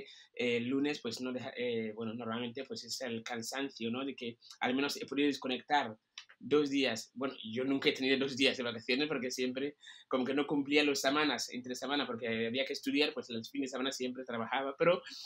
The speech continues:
algunos fines de semana tenía los dos días y el lunes, pues, es como, "Guau",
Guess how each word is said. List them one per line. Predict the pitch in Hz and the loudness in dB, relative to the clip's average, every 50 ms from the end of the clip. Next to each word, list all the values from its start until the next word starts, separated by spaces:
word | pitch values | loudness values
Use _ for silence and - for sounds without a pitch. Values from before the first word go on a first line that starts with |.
| - - - _ _ _ - - - | -12 -14 -16 _ _ _ -12 2 4
algunos | 151 151 143 143 160 165 175 170 - | 4 6 6 6 4 6 4 4 4
fines | - 160 160 156 | 2 0 0 2
de | 156 143 | 0 0
semana | 143 156 156 | 2 2 0
tenía | 160 - 139 143 147 143 123 113 - | 0 0 2 2 4 2 2 0 -2
los | 123 127 127 123 | -2 -2 -2 0
dos | 131 147 151 139 | -2 -2 -2 0
días | 135 139 147 156 151 - - | 0 0 0 0 -2 -4 -4
y | - | -4
el | 127 123 120 120 123 | -4 -2 -2 -4 -4
lunes, | 131 135 139 143 143 - | -2 -2 -2 -2 -2 -4
pues, | 113 113 - | -6 -8 -8
es | - - | -8 -10
como, | - 123 117 117 | -8 -8 -8 -4
"Guau", | 120 123 123 117 98 - | -2 -2 -2 -2 -4 -6